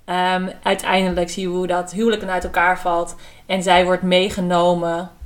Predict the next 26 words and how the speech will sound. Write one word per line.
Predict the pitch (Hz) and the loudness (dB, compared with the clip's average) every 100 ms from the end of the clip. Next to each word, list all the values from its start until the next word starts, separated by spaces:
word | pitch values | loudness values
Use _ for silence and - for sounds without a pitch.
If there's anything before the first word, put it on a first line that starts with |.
| - | -8
ja, | 175 180 170 | -2 0 0
weggevoerd | 185 185 208 208 214 185 180 | -2 -2 -4 -4 -4 -2 -2
eigenlijk | 175 190 190 175 170 180 | -2 -2 -2 -4 -4 0
naar | 175 185 | 0 2
Engeland, | 190 180 175 175 | 0 0 -2 -2
waar | 185 185 | -2 -2
ze | 185 | -4
dus | 175 175 | -10 -8
inderdaad | 175 165 165 170 - - - | -6 -4 -6 -8 -12 -20 -8
aan | 185 | -4
het | 190 | -2
einde | 190 202 | -2 -4
van | 202 185 | -6 -8
dit | 175 | -8
boek, | 180 190 - - - - - | -10 -12 -12 -18 -18 -18 -4
eh, | 180 180 - | 0 2 0
op | 196 | -4
de | 196 | -8
zolder, | 180 185 185 180 180 180 - - - | -4 -2 0 0 0 -2 -10 -16 -6
eh, | 175 175 175 170 | -4 -2 -2 -2
weggestopt | 185 185 208 - - 175 175 - - - - - - | -4 -4 -8 -4 0 0 -2 -8 -12 -14 -16 -20 -10
als | 196 175 175 | -4 -4 -4
een | 175 | -6
soort, | 175 175 180 - 240 - - | -2 -2 -2 -10 -14 -16 -14
eh, | 175 170 160 160 | -8 -8 -8 -6
ja, | 175 175 170 | -2 0 0